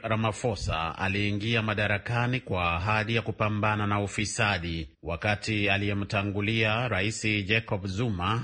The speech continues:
alipoondolewa madarakani na chama chake cha African National Congress.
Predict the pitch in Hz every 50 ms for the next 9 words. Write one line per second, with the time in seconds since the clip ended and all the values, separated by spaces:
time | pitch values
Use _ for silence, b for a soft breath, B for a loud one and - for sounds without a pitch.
0 | 127 131 80 78 87 90 - - 104 98 98 101 95 104 104 113 117 113 107 107
1 | 95 98 95 95 95 90 - - 113 113 120 123 117 113 101 - - 104 101 98
2 | 95 - - 120 113 107 - - 101 - - 104 98 98 - - 98 104 107 -
3 | - 117 113 107 - 110 104 98 104 104 101 98 - - 92 90 87 - - 120
4 | 117 113 107 104 104 98 98 - - - B